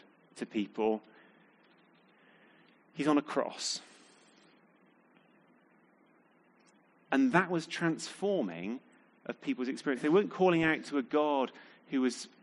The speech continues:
far away and distant and unconcerned and had no concept of suffering, but calling out to a crucified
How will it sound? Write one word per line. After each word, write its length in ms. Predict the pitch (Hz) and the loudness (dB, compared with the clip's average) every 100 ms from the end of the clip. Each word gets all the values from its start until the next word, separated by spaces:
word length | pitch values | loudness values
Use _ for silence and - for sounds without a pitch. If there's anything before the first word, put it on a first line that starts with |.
| - | -20
far 480 | - - 156 160 156 | -6 0 2 2 2
away 420 | 147 151 151 139 | 4 4 2 0
and 180 | 113 101 | -2 -2
distant 460 | 151 - 160 151 | -4 -2 -2 -2
and 120 | 117 110 | -4 -4
unconcerned 840 | 135 139 135 143 - 131 131 127 | -2 -2 -2 -4 -2 -2 0 0
and 80 | 107 | -2
had 140 | 113 | -4
no 160 | 123 123 | -2 -2
concept 680 | - - 143 147 135 - - | -4 -4 -2 -2 -4 -6 -10
of 80 | - | -8
suffering, 600 | 110 - 107 98 101 98 - - - _ _ _ - | -8 -8 -8 -8 -8 -10 -16 -20 -20 _ _ _ -8
but 160 | 117 | -8
calling 340 | - 143 135 127 | 0 4 4 4
out 200 | 123 120 | 0 -4
to 120 | - | -8
a 40 | |
crucified 1000 | 120 - - 156 - 123 110 98 98 101 | -8 -6 0 0 0 -6 -4 -4 -4 -4